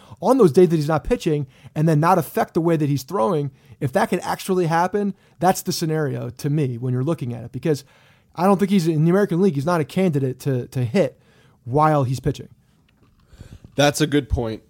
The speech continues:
Speaker 2: um, because of the having to pull him factor. Um, I think what he's gonna find,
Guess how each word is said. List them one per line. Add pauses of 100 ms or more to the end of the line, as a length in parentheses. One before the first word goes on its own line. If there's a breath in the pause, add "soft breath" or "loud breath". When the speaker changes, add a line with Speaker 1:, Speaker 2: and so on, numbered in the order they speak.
Speaker 2:
um,
because
of
the
having
to
pull
him
factor. (420 soft breath)
Um, (240)
I
think
what
he's
gonna
find,